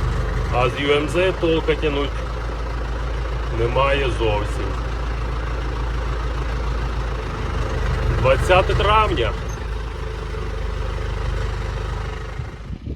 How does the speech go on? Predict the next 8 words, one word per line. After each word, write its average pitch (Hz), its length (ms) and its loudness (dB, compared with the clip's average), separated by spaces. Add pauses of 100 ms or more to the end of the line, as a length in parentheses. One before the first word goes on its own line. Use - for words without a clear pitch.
(800)
Так, 127 260 4
ну 151 100 -2
ми 160 120 0
вже 156 180 2
витяглися, 156 800 2 (800)
уже 120 300 -2
Сашко 127 400 0
печеть, 165 600 2